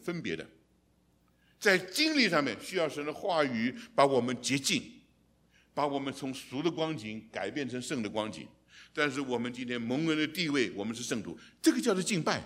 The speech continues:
什么人可以敬拜神？分别出来的人可以敬拜神。世界上那么多熙熙攘攘的神，他们不肯拿时间出来，因为他们疏忽这个世界。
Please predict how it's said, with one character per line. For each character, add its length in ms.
什 200
么 100
人 140
可 100
以 40
敬 180
拜 160
神？ 380
分 260
别 140
出 140
来 100
的 80
人 160
可 100
以 40
敬 180
拜 140
神。 160
世 160
界 160
上 180
那 80
么 100
多 140
熙 160
熙 180
攘 200
攘 120
的 100
神， 300
他 140
们 120
不 220
肯 240
拿 160
时 140
间 180
出 120
来， 140
因 120
为 100
他 180
们 140
疏 160
忽 140
这 100
个 60
世 200
界。 200